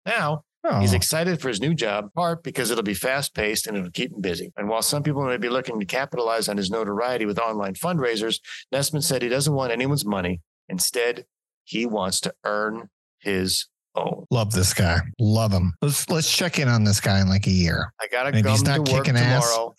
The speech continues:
Speaker 1: and
Speaker 2: let's
Speaker 1: I can
Speaker 2: help him
Speaker 1: hardly
Speaker 2: out.
Speaker 1: wait to start doing what I do." You know what I mean? It's gonna be a good feeling.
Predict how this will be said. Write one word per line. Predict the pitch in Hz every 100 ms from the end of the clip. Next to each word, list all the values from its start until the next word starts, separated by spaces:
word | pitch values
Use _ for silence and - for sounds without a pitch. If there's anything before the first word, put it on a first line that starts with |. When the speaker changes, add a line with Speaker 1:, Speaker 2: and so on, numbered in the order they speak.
| -
Speaker 1:
and | 117
Speaker 2:
let's | 110
Speaker 1:
I |
can | 127
Speaker 2:
help | 110
him |
Speaker 1:
hardly | 104 95 -
Speaker 2:
out. |
Speaker 1:
wait | 127 127
to | -
start | - 127 -
doing | 131 143 139
what | 135
I | 135 139
do." | 120 101 92 90 85
You |
know | 117
what | 135
I | 143
mean? | 143 156 160 151
It's | 175
gonna | - 113
be | 101
a | 90 -
good | 120 104 98
feeling. | - 98 87 87